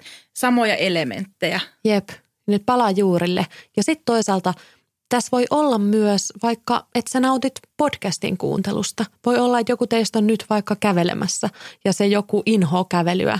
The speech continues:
Speaker 2: mutta se tykkää
Speaker 1: Mm.
Speaker 2: kuunnella tätä podia. Ja sit se voi olla se motivaatio.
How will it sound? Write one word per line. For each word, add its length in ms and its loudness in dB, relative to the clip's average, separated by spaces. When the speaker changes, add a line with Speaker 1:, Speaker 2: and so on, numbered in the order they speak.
Speaker 2:
mutta 280 0
se 120 0
tykkää 320 2
Speaker 1:
Mm. 60 -2
Speaker 2:
kuunnella 380 2
tätä 280 -2
podia. 400 0
Ja 300 0
sit 240 -2
se 180 0
voi 160 2
olla 200 -2
se 160 -8
motivaatio. 680 -8